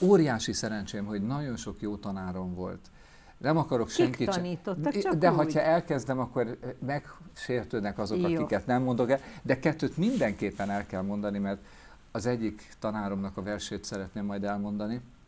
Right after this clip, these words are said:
Speaker 1: Rövid, de nagyon frappáns. A másik tanárom pedig, a mesterem, Béki László.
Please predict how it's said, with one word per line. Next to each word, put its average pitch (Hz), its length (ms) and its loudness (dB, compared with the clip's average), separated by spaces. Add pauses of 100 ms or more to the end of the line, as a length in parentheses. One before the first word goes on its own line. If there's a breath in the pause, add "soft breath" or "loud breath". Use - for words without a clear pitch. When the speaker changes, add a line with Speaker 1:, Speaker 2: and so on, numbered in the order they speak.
(160)
Speaker 1:
Rövid, 107 460 -2 (1000)
de 107 160 -2
nagyon 90 260 -4
frappáns. 110 580 -6 (640 loud breath)
A 117 80 0
másik 127 400 0
tanárom 110 520 -2
pedig, 101 560 -4 (760 loud breath)
a - 60 -10
mesterem, 110 640 -2 (1300 loud breath)
Béki 87 380 -8
László. - 500 -10